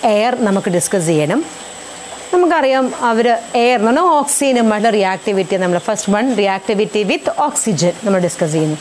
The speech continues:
എല്ലാവരും വിഗറസ് ആയിട്ട് തന്നെ ഓക്സിജനുമായി റിയാക്ട് ചെയ്യുന്നു, highly reactive with oxygen ആണ്. അതിൽ ഒന്നാമത്തെ നോക്കൂ.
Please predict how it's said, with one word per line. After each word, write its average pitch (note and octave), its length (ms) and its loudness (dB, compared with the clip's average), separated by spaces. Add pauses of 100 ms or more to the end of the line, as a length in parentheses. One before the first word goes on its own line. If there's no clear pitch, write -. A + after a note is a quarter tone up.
(400)
എല്ലാവരും E4+ 540 2 (180)
വിഗറസ് C#4+ 580 2
ആയിട്ട് A3 300 -2
തന്നെ G3+ 200 2 (220)
ഓക്സിജനുമായി G3+ 760 0
റിയാക്ട് F3+ 360 0
ചെയ്യുന്നു, E3+ 220 2 (100)
highly D#4 400 2
reactive G#3+ 480 0
with F#3 120 -2 (140)
oxygen E3+ 380 -2 (100)
ആണ്. F#3 140 2 (540)
അതിൽ E4 200 2
ഒന്നാമത്തെ D#4+ 500 2
നോക്കൂ. E3+ 220 0